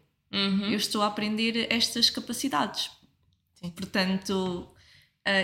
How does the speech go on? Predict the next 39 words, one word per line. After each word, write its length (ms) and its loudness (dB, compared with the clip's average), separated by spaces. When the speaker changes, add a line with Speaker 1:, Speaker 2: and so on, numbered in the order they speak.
Speaker 2:
ir 220 0
aos 240 2
pouquinhos, 720 -2
porque 260 -6
o 40 2
nosso 260 0
cérebro 420 -2
também 320 0
vai, 380 -2
vai 300 -4
dizer 180 -6
assim, 200 -4
"Não, 220 -2
isto 220 -6
não 80 -4
é 80 -4
verdade. 640 -6
Porque 160 -6
é 40 -4
que 60 -8
me 60 0
estás 220 2
aqui 180 0
a 40 2
tentar 360 4
enganar? 480 -2
Eu 80 -4
estou 180 -4
a 40 -6
ver 100 -2
que 80 -6
me 80 -2
estás 180 -2
a 80 0
tentar 320 0
enganar", 480 2
Speaker 1:
Sim. 60 -2
Speaker 2:
não 140 0
é? 260 -2